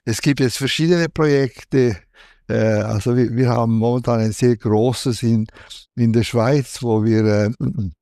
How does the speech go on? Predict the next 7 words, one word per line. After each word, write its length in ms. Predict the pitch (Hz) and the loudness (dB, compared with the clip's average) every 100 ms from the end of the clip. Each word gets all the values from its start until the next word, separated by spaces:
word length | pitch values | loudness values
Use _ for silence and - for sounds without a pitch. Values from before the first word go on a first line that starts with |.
| _ - | _ -4
ein, 300 | 98 87 95 | 0 0 0
ein 260 | 113 95 101 | 0 0 2
Ressourcenprojekt 1300 | 110 107 147 151 - 147 139 131 123 127 - - _ _ - - _ | 0 0 0 -2 -2 -2 0 2 2 0 -4 -20 _ _ -20 -20 _
agrarökologische 1200 | - 110 - 104 113 123 113 117 110 113 - 120 | -2 0 2 2 2 0 -2 0 2 0 0 -2
Transformation. 1300 | 110 104 101 101 - 92 92 76 - 101 85 95 92 - - - _ | 2 2 0 -2 -2 0 0 -2 0 2 2 2 -2 -4 -14 -20 _
Und 260 | - 107 101 | -4 -2 2
dort 220 | 123 123 | 0 0